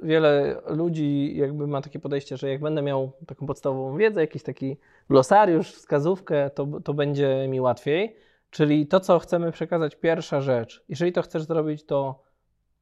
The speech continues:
spróbuj, odważ się, rozpisz sobie dłuższy f-, plan, nie na rok, nie na pół, tak? Yy, mówimy, co, jakie są przeciwności, no to powiedzmy. To,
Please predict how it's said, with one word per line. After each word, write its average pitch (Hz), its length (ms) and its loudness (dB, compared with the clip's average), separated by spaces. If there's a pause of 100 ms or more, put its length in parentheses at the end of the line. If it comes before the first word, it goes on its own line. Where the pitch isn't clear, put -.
spróbuj, 175 540 6
odważ 175 420 2
się, 160 80 0
rozpisz 165 280 -2
sobie 165 180 -4
dłuższy 170 320 -4
f-, - 240 -18
plan, 120 380 4
nie 143 180 -6
na 135 140 2
rok, 135 260 -2
nie 131 120 -8
na 123 480 -6
pół, 185 360 -2 (680)
tak? 139 540 4
Yy, 131 920 4 (720)
mówimy, 170 400 4
co, 170 260 2
jakie 165 240 0
są 165 140 -6
przeciwności, 160 840 -6
no 190 80 -6
to 202 100 -6
powiedzmy. 180 600 -2 (460)
To, 160 260 2